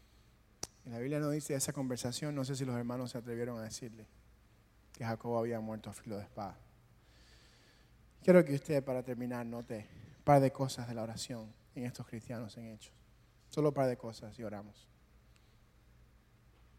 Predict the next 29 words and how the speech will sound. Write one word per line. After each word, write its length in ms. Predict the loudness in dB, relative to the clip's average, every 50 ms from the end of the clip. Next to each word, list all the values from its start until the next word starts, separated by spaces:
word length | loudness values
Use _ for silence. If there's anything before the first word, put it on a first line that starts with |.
| -20 -20 -20 -14 2
Cualquier 480 | 6 8 8 8 6 4 2 2 2
cosa 320 | 2 2 2 4 4 2 0
que 260 | 2 2 4 4 6
ellos 200 | 6 6 4 4
tem-, 260 | 2 2 0 0 -2 -8 -8 -2
temían, 520 | 0 2 4 4 4 2 2 0 -4 -8 -14 -18 -20 -20 -10
cualquier 400 | -4 -4 -4 -2 0 -2 -2 -2
cosa, 400 | -4 -8 -8 -8 -10 -14 -18 -20 -20 -20 -20 -20 -20 -6
¿Qué 100 | -4 -2
hacían? 340 | -2 2 4 6 6 6 4 2
Oraban 440 | -2 0 2 4 6 6 6 4 2
a 100 | 0 0
Dios 360 | -2 -2 -4 -6 -10 -16 -20 -20 -20 -20 -20 -20 -20 -20 -18 -12
acerca 460 | -4 -2 2 2 2 0 0 -2 -4 -4
de 80 | -6
eso. 260 | -8 -8 -8 -10 -10 -12 -16 -20 -20 -20 -20 -20 -20 -20 -20 -20 -20 -20 -20 -20 -20 -20 -20 -20 -20 -20 -20 -20 -20 -20 -20 -20 -20 -20 -20 -20 -20 -20 -20 -20 -20 -6 4
Y 60 | 8
yo 120 | 8 10 10
te 100 | 10 10
pregunto 440 | 10 8 8 6 4 4 6 6
hoy, 160 | 6 6 6 2
¿qué 220 | 0 0 2 2
haces 460 | 4 4 2 2 2 0 -2 -6 -8
tú 340 | -2 0 2 2 2 0 -4 -8 -12
acerca 500 | -8 -6 -2 2 2 2 2 2 -2 0
de 60 | 0
lo 100 | 0 -2
que 100 | -4 -4
temes? 580 | 0 2 2 2 2 -4 -8 -12 -14 -14 -14